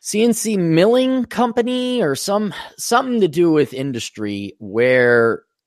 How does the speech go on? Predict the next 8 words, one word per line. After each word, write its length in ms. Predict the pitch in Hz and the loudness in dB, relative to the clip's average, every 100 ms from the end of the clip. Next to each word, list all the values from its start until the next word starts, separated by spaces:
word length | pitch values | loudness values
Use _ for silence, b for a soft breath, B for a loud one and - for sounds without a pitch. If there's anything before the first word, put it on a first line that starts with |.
| - | -18
their 340 | 90 113 156 | -2 0 0
program 920 | 151 - 185 220 226 156 123 120 113 | -2 -10 -2 2 2 2 -2 -2 -2
will 160 | 110 113 | -2 -2
only 360 | 131 160 160 135 | 0 0 0 -2
run 300 | 117 127 127 | 0 0 2
on 220 | 110 107 113 | 0 -2 -4
X 320 | 110 - - | -6 -6 -14
P. 560 | - 180 156 107 98 | -12 -8 -6 -6 -10